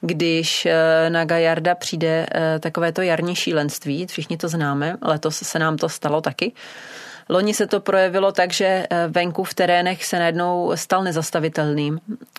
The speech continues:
Letos, eh, se nám to projevilo zase na jízdárně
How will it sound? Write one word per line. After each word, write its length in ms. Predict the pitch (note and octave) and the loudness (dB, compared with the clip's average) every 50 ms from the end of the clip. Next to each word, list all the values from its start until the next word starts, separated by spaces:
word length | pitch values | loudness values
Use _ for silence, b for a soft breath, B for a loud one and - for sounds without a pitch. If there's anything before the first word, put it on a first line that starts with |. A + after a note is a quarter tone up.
| - - | -2 0
Letos, 560 | E3+ E3 D#3+ E3 F#3+ F#3+ F#3 - - - - | 0 0 2 2 0 0 0 -2 -4 0 2
eh, 40 | E3 D#3+ E3 D#3+ D#3+ D#3+ | 2 4 4 4 4 2
se 140 | D#3 - - | 2 0 0
nám 140 | F3 E3+ E3+ | 0 0 0
to 120 | - F#3 | -2 -2
projevilo 400 | E3 - E3 E3 E3+ E3 E3+ E3+ | 0 0 2 2 2 2 0 0
zase 300 | E3 F3 E3+ - - F#3 | 0 0 -2 0 0 0
na 120 | F#3 F3+ E3+ | 2 2 2
jízdárně 800 | E3 E3 D#3 D#3 E3+ D#3+ D#3 E3 E3 E3+ D#3+ E3+ F3 F3+ F3+ | 2 2 2 4 4 4 4 4 2 0 0 2 0 0 -2